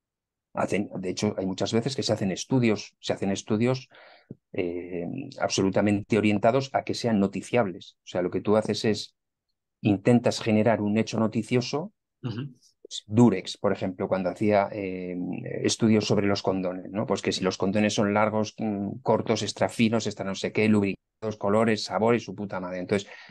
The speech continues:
Speaker 1: claro, tú se lo mandas a, a alguien y entonces ve el periodista y dice, "Guau, fenomenal".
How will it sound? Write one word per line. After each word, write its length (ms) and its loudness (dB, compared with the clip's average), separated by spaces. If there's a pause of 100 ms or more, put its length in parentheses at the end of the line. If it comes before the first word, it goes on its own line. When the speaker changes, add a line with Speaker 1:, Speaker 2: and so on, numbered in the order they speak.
Speaker 1:
claro, 200 0
tú 100 0
se 140 -2
lo 100 4
mandas 380 2
a, 140 4
a 80 -10 (400)
alguien 460 2
y 180 -6 (200)
entonces 240 -4
ve 60 4
el 60 2
periodista 360 0
y 40 2
dice, 120 -10
"Guau, 180 2 (100)
fenomenal". 520 -4